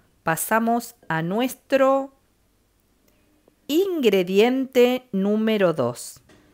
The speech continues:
Y vamos a usar tres huevos para esta receta.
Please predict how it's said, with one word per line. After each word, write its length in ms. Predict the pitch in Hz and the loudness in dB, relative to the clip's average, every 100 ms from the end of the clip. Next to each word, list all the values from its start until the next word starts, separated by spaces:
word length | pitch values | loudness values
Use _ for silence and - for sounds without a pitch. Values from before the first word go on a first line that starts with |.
| _ - - _ - - _ _ _ _ _ _ _ _ - | _ -20 -20 _ -20 -20 _ _ _ _ _ _ _ _ -2
Y 120 | 208 | 4
vamos 400 | 240 277 277 - | 6 6 0 -4
a 40 | |
usar 500 | 180 - 247 277 - _ _ _ | -6 4 4 4 0 _ _ _
tres 300 | - 302 311 | 0 2 2
huevos 440 | 247 220 233 247 240 | 0 4 4 4 0
para 220 | - 180 | 2 2
esta 260 | 175 - 165 | 2 -2 -2
receta. 720 | 135 - - 110 - 131 | -4 -6 -8 -10 -8 -12